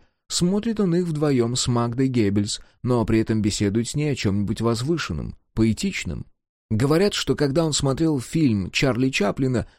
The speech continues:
он громко хохотал и хлопал себя поляшком, но потом заявил, что это отвратительный образчик разрушительного еврейского юмора —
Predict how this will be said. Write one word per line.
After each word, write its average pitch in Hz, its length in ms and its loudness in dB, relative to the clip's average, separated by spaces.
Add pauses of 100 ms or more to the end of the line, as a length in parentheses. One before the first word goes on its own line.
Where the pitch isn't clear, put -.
он 143 180 2
громко 131 380 2
хохотал 117 600 0
и - 20 4
хлопал 107 380 2
себя 104 220 0
поляшком, 151 600 0 (280)
но 147 120 2
потом 147 260 0
заявил, 170 420 2
что 165 180 0
это 165 140 0
отвратительный 156 760 0
образчик 147 500 0 (160)
разрушительного 156 800 0
еврейского 143 540 2
юмора — 92 420 0